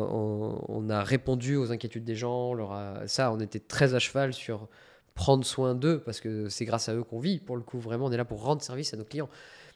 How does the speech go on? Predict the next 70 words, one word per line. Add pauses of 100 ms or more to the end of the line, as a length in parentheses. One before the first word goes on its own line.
(120)
Donc,
les
rassurer,
leur
expliquer
le
contexte,
leur
expliquer
qu'il
y
avait
une
continuité,
que
c'était
pas,
euh, (560)
que
Shine
restait
Shine, (540)
en
substance,
ça,
oui,
ça
nous
tenait
à
cœur,
on
y
a
mis
beaucoup
d'énergie,
et, (760)
et
voilà. (360)
Mais
par
contre,
l'avis
des
gens
sur
le
truc,
vraiment,
c'était
pas,
c'était
pas
mon
sujet
le
jour
même,
et
c'est
pour
ça
aussi
qu'on
n'a
pas
répondu,
c'est
que